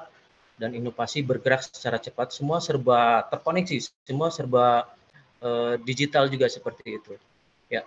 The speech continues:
perkembangan teknologi yang menekankan pada pola, eh, satu digital ekonomi,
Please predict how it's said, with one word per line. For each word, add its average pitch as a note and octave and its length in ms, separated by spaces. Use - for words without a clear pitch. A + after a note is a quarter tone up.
perkembangan F#3+ 400
teknologi E3+ 480
yang D#3+ 160
menekankan C3 560
pada A#2 200
pola, A2+ 440
eh, G#2+ 240
satu C3+ 320
digital A2 400
ekonomi, C3+ 640